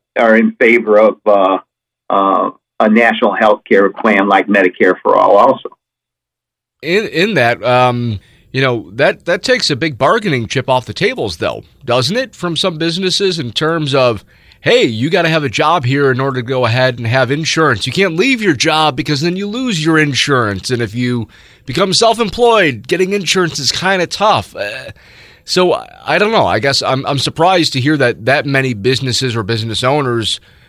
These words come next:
Speaker 2: uh, are in favor of Medicare for All,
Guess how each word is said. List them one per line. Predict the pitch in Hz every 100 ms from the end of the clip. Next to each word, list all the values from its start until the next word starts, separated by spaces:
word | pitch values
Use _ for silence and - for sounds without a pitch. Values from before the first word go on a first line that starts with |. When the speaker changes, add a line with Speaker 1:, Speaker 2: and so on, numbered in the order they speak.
| _ _ -
Speaker 2:
uh, | 104 104 101 98
are | - 127 127
in | 113
favor | 120 151 160 156 -
of | 104 104 92 -
Medicare | 110 110 110 110 - 113 107
for | - 107
All, | 101 101 110